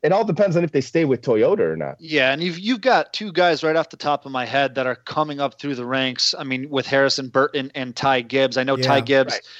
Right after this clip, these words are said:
Speaker 2: he's gonna have to run a f-, you know, at least a full season in truck and probably a full season in Xfinity before he jumps over to Cup.
Speaker 3: I
Speaker 2: So
Speaker 3: was,
Speaker 2: I think
Speaker 3: uh, I was gonna bring that up,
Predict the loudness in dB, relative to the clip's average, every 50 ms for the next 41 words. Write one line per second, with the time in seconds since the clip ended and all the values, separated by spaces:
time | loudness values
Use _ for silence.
0 | -20 -20 _ -6 -2 0 2 2 4 4 2 2 0 -2 0 2 2 2 0 -2
1 | -6 -18 -12 -6 -4 -4 -2 0 0 0 0 2 0 -4 -4 -4 -8 -6 -4 -4
2 | -4 -2 -4 -4 -2 0 0 0 0 0 0 -2 -2 -2 -6 -8 -6 -2 2 2
3 | 2 2 0 -6 -4 0 0 0 0 0 -2 -4 -4 -4 -6 -4 -4 -4 -6 -6
4 | -6 -8 -8 -8 -8 -6 -6 -2 -2 -2 0 0 -2 -2 -2 _ -12 -20 -20 _
5 | -12 -10 -2 2 4 4 4 2 2 2 2 2 4 2 2 2 2 0 -6 -8
6 | -2 2 2 4 4 4 2 2 2 2 2 2 2 2 4 4 2 0 -4 _
7 | _ -4 -2 0 0 0 -2 -4 -6 -6 -4 -4 -4 0 0 0 2 2 2 0
8 | 0